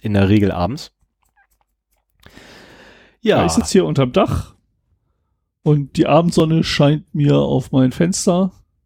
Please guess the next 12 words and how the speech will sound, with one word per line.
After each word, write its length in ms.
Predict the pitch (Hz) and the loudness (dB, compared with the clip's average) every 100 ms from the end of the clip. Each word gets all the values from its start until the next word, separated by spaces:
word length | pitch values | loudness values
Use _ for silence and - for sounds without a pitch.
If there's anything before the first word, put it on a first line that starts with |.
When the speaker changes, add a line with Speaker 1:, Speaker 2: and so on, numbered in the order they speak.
| - - - - _ _ - | -20 -20 -20 -20 _ _ -2
Speaker 2:
und, 460 | 139 135 120 - | 0 0 -2 -2
äh, 80 | 139 | 0
ich 160 | 139 151 | 0 -2
hab 80 | |
hier 120 | 156 131 | 0 2
garantiert 480 | 131 131 - 143 | 2 2 2 0
mehr 180 | 131 127 | 2 4
als 200 | 120 - | 2 0
die 60 | 135 | 0
neunundzwanzig 540 | 123 117 117 120 117 | 2 2 0 -2 -2
Grad 280 | - 117 - | -2 -4 -4
draußen. 440 | 110 113 - - | -4 -4 -6 -10